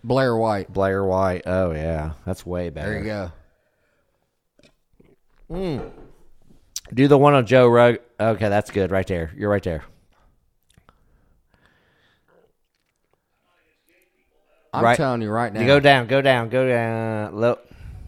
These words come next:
Speaker 2: Go get, go, go down. Tr-, keep going down.
Speaker 1: It doesn't, click on any of her videos. Doesn't matter.
Speaker 2: Do the one, it said Blair White and Joe Rogan.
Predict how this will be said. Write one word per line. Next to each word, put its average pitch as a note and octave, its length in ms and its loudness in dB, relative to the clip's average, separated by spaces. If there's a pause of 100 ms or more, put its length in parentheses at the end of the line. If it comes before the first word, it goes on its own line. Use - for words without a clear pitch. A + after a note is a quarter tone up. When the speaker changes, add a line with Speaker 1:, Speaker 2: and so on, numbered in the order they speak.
(320)
Speaker 2:
Go A2+ 140 -4
get, A#2 340 -2
go, A2+ 160 -2
go A2+ 100 0
down. G#2 500 -2
Tr-, - 140 -20 (320)
keep A#2 220 -6
going A2 180 -2
down. F#2 260 -4 (1040)
Speaker 1:
It A#2+ 100 -4
doesn't, C3+ 420 -2
click F#3+ 240 -2
on B2+ 180 -2
any C#3+ 200 -2
of B2 80 -4
her A2+ 120 -2
videos. F#2 440 -8
Doesn't A2 220 -4
matter. E2+ 260 -10 (320)
Speaker 2:
Do G3+ 240 6
the F3 160 6
one, D3+ 280 6
it C3 120 4
said A#2 500 4
Blair C3 360 6
White A#2+ 340 6
and G#2 80 -8
Joe G#2+ 200 4
Rogan. F2+ 540 0